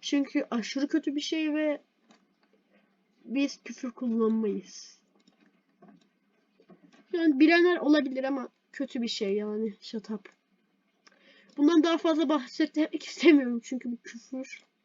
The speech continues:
bu bir şey. Çevirisi, çevirisine de bakmayın. Bence. Ben böyle yaptım arkadaşlar. Şimdi sıra gir-, girişte yani burada arkadaşlar ben.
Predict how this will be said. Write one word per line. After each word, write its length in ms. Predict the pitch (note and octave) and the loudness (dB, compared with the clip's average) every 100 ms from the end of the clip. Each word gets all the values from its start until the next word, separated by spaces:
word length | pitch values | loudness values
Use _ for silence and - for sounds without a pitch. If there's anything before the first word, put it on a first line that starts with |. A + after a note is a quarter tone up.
| - | -12
bu 120 | A3+ | -10
bir 40 | A3 | -10
şey. 300 | - A3+ A#3+ _ _ _ _ _ _ _ _ _ _ _ _ _ _ _ _ _ _ - - | -6 -6 -6 _ _ _ _ _ _ _ _ _ _ _ _ _ _ _ _ _ _ -14 -2
Çevirisi, 480 | D4+ C4+ C4+ E4 - | 0 0 -4 -6 -6
çevirisine 680 | - D#4 C#4+ D4 - D#4+ D#4 | -2 0 2 0 2 2 2
de 120 | D#4+ | 2
bakmayın. 480 | D#4+ D#4 C#4+ B3+ D4+ - _ _ _ _ _ _ _ _ _ _ _ _ | 0 0 0 0 -6 -10 _ _ _ _ _ _ _ _ _ _ _ _
Bence. 460 | A3 F#3 A3+ B3 D4 _ _ _ _ - | -10 -8 -8 -8 -12 _ _ _ _ -2
Ben 200 | D#4 D#4+ | 4 4
böyle 220 | F4+ E4 | 6 4
yaptım 320 | B3+ A3 B3 | 2 -2 -6
arkadaşlar. 500 | A3+ E4 A3+ - E4 | -6 -4 -6 -4 -4
Şimdi 300 | - - F4 | 0 8 8
sıra 380 | F4 C#4+ F4+ G4 _ - - _ _ - A#3 | 8 4 6 4 _ -20 -20 _ _ -10 -4
gir-, 260 | C4+ C4 _ - - - - _ _ - | -4 -4 _ -20 -20 -18 -18 _ _ -6
girişte 420 | A3 C4+ C#4 - | 2 2 2 0
yani 300 | D4+ B3+ B3 | 0 0 0
burada 260 | C4+ D4 D#4+ | 0 0 0
arkadaşlar 680 | D4 D#4 C4+ B3 E4+ F4 C#4+ | 0 -2 -4 -4 -4 -4 -2
ben. 240 | D4 | -2